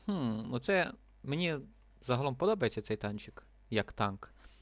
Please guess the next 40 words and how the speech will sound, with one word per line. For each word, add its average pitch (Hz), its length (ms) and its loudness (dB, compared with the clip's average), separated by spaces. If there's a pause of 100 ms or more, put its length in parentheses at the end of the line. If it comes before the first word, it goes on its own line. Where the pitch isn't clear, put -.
(140)
Але, 160 240 2
кажу, 131 340 0
на 127 120 2
нього 120 280 2
потрібно 113 420 -2
повністю 117 360 -2
ставити 107 360 -2
все - 180 -4
бонове 127 400 -2
для 104 160 -4
того, 107 400 -2
і - 100 -10
все 123 220 2
на 110 100 2
стабілізацію 110 600 -2
для 107 120 -2
того, 131 200 0
щоб - 180 -10
він 117 240 -2 (960)
плюс-мінус 139 420 0
адекватно 120 480 2
грався. 104 320 0
А 104 40 -2
так, 196 160 -2
в - 40 -20
принципі, 147 340 -4
танчик 113 340 -2
непоганий. 104 540 -2 (1080)
А, 113 200 4
Лорейн 120 400 8
за 107 100 2
золото 107 320 2
відразу 104 280 0
пропускаємо, 202 540 -2
тому 127 200 -6
що 110 200 -6
воно 110 240 -4
є 104 140 -6
за 107 260 -8
бони. 170 560 -2